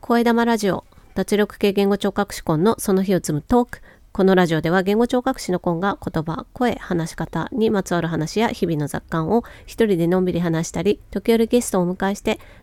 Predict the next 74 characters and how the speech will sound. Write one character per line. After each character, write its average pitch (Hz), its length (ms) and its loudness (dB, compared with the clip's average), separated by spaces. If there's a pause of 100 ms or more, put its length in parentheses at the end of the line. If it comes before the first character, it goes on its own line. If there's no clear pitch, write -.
楽 180 180 0
し - 80 -6
く - 100 -6
お - 20 0
話 180 380 -2
し - 40 -12
し - 40 -14
て 196 100 -2
い 190 60 -2
き - 120 -4
ま 214 160 0
す。 - 160 -10 (420)
聞 - 140 -2
い - 20 -4
て 208 100 -2
く - 80 -2
だ 208 100 -2
さ 220 120 -2
っ 202 40 0
て 185 160 2
い - 20 4
る 160 80 0
方 - 240 -6
の 208 240 -2 (120)
肩 277 220 0
の 190 120 0
力 233 340 -2
を 165 160 -2 (160)
た - 120 -8
ら 160 140 -2
ん 240 100 -2
と - 180 -6 (120)
抜 165 120 -2
い 156 40 -4
て 165 120 -6
い 156 40 -4
け - 120 -10
た 147 140 -6
ら - 160 -6 (160)
と 202 100 -4
思 160 200 -2
い 156 80 -2
ま 180 160 0
す。 - 200 -6 (580)
今 254 140 4
日 - 40 4
は 156 220 0 (360)
九 247 120 0
月 220 260 2
十 160 240 -2
四 170 140 0
日 - 300 -4 (140)
火 175 140 -4
曜 151 180 0
日 180 140 -6
で 202 140 0
す。 - 180 -8 (600)
今 247 120 4
日 185 60 4
の 156 100 -2
札 - 200 -6
幌 165 220 0
の 160 100 0
最 190 240 0
高 180 360 0
気 170 220 -2
温 151 160 2
は 190 180 2
二 190 200 2
十 165 240 0
一 - 280 -6
点 165 260 0
二 165 160 2
度 151 180 -4